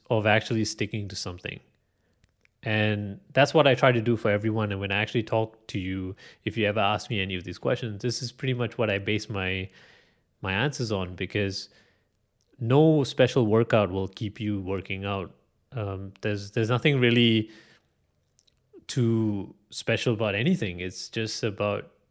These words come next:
our own perception of what we're doing and how we can structure our days so that we can get it done.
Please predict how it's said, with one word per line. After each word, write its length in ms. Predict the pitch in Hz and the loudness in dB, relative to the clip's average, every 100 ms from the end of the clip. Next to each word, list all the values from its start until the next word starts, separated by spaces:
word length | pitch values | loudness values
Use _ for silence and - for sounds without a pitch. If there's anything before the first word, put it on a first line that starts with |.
| - | -4
our 300 | 107 117 117 | 2 4 4
own 280 | 120 113 113 | 2 0 0
perception 640 | - 107 - 110 - - 110 | -2 -4 0 0 -2 -8 -6
of 160 | 95 117 | -6 -6
what 140 | 107 | -4
we're 120 | 104 | -4
doing 360 | 98 127 127 101 | 0 2 2 0
and 180 | 95 95 | -6 -8
how 200 | - 110 | -4 -2
we 160 | 104 | -2
can 400 | 101 107 101 98 98 - - - _ _ _ | -2 -4 -4 -8 -12 -20 -20 -20 _ _ _
structure 600 | - - 120 107 - 123 | -14 -4 -2 -2 0 2
our 200 | 104 95 | 2 0
days 440 | 95 101 110 107 101 | -2 0 0 0 -2
so 180 | - 98 | -4 -2
that 160 | 98 | -2
we 120 | 95 | -4
can 180 | 98 104 | -6 -4
get 140 | 98 92 | -4 -4
it 120 | 92 | -4
done. 260 | 135 107 | -4 -4